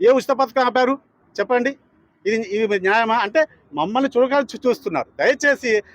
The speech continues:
అలాంటి, ఆ, దాన్ని ఆపేయండి. కాస్త మొ-, మొండి వైఖరి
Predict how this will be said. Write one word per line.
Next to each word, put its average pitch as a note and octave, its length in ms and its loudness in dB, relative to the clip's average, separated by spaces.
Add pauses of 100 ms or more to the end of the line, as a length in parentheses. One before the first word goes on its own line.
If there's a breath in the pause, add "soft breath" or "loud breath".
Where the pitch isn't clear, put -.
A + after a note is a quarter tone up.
(140 soft breath)
అలాంటి, G#3+ 640 0 (440)
ఆ, F3 180 2
దాన్ని F#3+ 380 -2
ఆపేయండి. G#3 640 2 (340)
కాస్త G3 180 -2
మొ-, F3+ 200 0
మొండి F#3+ 280 0
వైఖరి A3 500 2